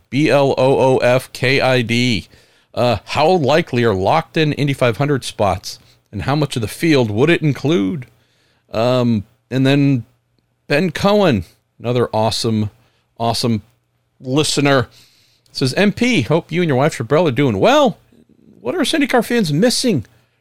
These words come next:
regarding the potential for guaranteed spots for the Indy five hundred in a new charter-like system for IndyCar owners? Why must that be included in a charter system? What would you estimate the monetary value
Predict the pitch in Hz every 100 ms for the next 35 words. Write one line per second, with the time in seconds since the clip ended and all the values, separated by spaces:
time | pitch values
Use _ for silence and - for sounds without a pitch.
0 | _ 131 170 175 156 113 - 180 180 123
1 | 123 98 127 160 170 - 165 - - 127
2 | 127 - 117 117 107 95 90 95 147 110
3 | 87 _ _ _ _ 113 117 117 - -
4 | 170 214 107 113 - 92 - 113 - -
5 | 92 82 104 98 120 277 359 - - _
6 | _ _ _ _ _ 104 165 262 269 277
7 | - 240 277 - 214 208 - - 247 330
8 | 135 208 - - 117 196 220 262 294 277
9 | 220 190 - - 80 69 _ _ _ _
10 | _ 101 123 139 147 - 180 - 160 165
11 | 185 127 123 165 165 - 175 127 104 151
12 | 285 302 226 120